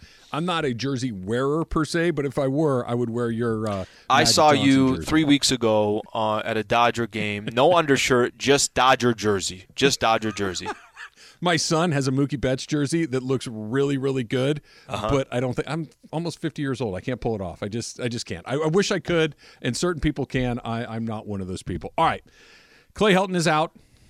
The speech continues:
Speaker 1: What took so long, right? Good, good
Speaker 2: Mm-hmm.
Speaker 1: job. All it took was for you to burn another <laughs> season to the ground. Good job, U S C Athletic Department. But they've decided that they want to do it. I want you to listen to Paul Feinbaum, who was on with Keyshawn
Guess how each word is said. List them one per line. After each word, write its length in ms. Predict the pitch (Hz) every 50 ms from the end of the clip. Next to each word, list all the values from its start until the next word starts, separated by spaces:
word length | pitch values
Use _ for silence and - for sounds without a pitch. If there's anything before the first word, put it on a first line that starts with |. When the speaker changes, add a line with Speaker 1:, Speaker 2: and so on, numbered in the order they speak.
| - - - 127 107
Speaker 1:
What 160 | - 135 127 -
took 180 | - 139 123
so 160 | - - 135
long, 300 | 120 113 113 110 107 101 - -
right? 240 | 120 120 123 127 -
Good, 240 | - 90 165 151 127
good 220 | 165 156 139 131
Speaker 2:
Mm-hmm. 160 | 131 175 165 131
Speaker 1:
job. 360 | 139 156 147 135 113 92 - - - - - -
All 200 | - 147 156 180
it 120 | 180 165 -
took 240 | - 175 170 - -
was 100 | 147 -
for 100 | - 147
you 120 | 151 151
to 80 | 139 127
burn 260 | 107 - 131 135 143
another 300 | 143 135 139 135 131 131
<laughs> 120 | - -
season 280 | 143 139 151 123 127 131
to 40 | 127
the 60 | 113
ground. 400 | 107 - 117 113 113 113 113 107 - - - - - 120 104 92
Good 180 | 95 156 156
job, 360 | 131 110 143 143 135 131 123 120
U 120 | 135 131 - 220
S 120 | 156 -
C 200 | - - - 208
Athletic 400 | 160 - - - 147 131 - 123
Department. 520 | - 135 - - 127 120 120 120 120 113 - - - - - -
But 320 | 120 101 160 196 226 220
they've 160 | 175 190 180
decided 480 | 165 175 - - 180 160 165 156 147 131
that 140 | 147 135 -
they 60 | 143
want 200 | 131 131 139 131
to 60 | 123
do 160 | 104 135 127
it. 80 | 113 110
I 20 |
want 220 | 120 147 180 180 -
you 40 | 190
to 40 | 175
listen 240 | 160 160 147 - 165
to 40 | 147
Paul 220 | - - 147 143
Feinbaum, 560 | - - 139 127 131 127 113 131 120 120 120 113
who 80 | 127
was 120 | 123 107 123
on 140 | 131 131
with 140 | 131 120 -
Keyshawn 440 | - 147 143 - - 135 117 113 107